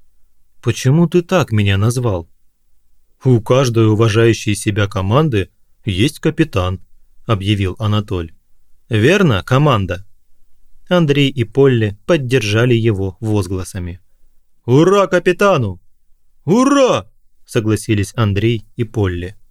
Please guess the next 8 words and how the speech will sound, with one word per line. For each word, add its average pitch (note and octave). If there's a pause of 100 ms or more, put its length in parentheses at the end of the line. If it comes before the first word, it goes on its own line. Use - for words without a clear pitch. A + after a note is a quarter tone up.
(560)
Прозвучало D3+
нестройно, A#2
но D#3
искренне. F#2 (880)
А B2+
я D3
вспомнил D3+
бронетранспортёр, B2+